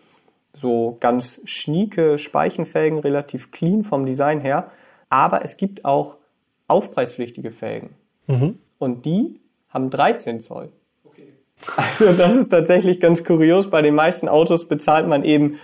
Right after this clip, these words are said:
Speaker 1: für größere Felgen extra.
Speaker 2: Ja.
Speaker 1: Bei Caterham bezahlt man für die kleineren Felgen extra. Das ist, äh, ja, wie gesagt, schon untypisch, muss
Speaker 2: Das ist
Speaker 1: man
Speaker 2: kein
Speaker 1: sagen.
Speaker 2: normales Auto. Also
Speaker 1: Nee.
Speaker 2: selbst bei den Felgen nicht.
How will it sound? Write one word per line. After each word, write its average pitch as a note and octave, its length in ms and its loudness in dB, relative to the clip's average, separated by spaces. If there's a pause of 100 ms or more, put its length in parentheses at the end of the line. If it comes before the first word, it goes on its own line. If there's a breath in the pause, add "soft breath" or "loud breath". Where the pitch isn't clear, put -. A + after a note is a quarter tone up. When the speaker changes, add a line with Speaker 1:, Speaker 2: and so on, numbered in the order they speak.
(100)
Speaker 1:
für E3+ 280 4
größere D3+ 580 2
Felgen B2 320 2
extra. D#3+ 520 -4 (120)
Speaker 2:
Ja. C#3+ 180 -6
Speaker 1:
Bei B2+ 140 -2
Caterham E3+ 480 0
bezahlt E3 360 -4
man D#3 160 -6
für D#3 160 -8
die D#3 140 -6
kleineren E3 680 -2
Felgen A2+ 340 -4
extra. A2 560 -10 (540 soft breath)
Das B2+ 220 0
ist, D3 180 -4
äh, C#3 340 2
ja, A2+ 320 -4
wie C3 100 -6
gesagt, A#2+ 340 -4 (280)
schon E3 320 2
untypisch, C3 720 0
muss A#2 120 -12
Speaker 2:
Das B2 80 -12
ist B2 60 -4
Speaker 1:
man A2+ 80 -6
Speaker 2:
kein F#3 160 2
Speaker 1:
sagen. A#3 80 0
Speaker 2:
normales G3+ 520 -2
Auto. C#3 460 -2
Also D#3 220 2
Speaker 1:
Nee. C3+ 180 4 (100)
Speaker 2:
selbst F3+ 280 0
bei F3 60 -2
den E3 100 -2
Felgen D#3 380 -2
nicht. B2+ 280 -12